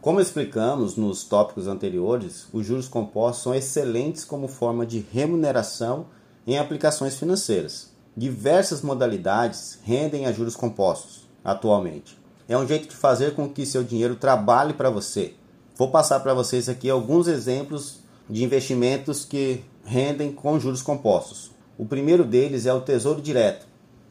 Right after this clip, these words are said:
Os títulos do Tesouro Direto são alternativas pra quem quer investir com um risco muito baixo.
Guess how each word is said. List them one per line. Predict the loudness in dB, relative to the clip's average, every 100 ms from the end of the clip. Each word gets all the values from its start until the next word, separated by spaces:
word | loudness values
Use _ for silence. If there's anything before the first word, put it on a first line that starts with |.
| -4
Os | -2 -2
títulos | 0 0 0 -4
do | -2 -4
Tesouro | -2 0 0
Direto | 0 2 2 2
são | -4 -2
alternativas | 0 0 0 -2 -4 -6 -4 -4 -6
pra | 0 0
quem | 2 -2
quer | 2 2
investir | 2 -2 -4 -6 -6
com | -4 -4
um |
risco | -2 -2 -4 -4
muito | 0 2 2 4
baixo. | 4 4 -2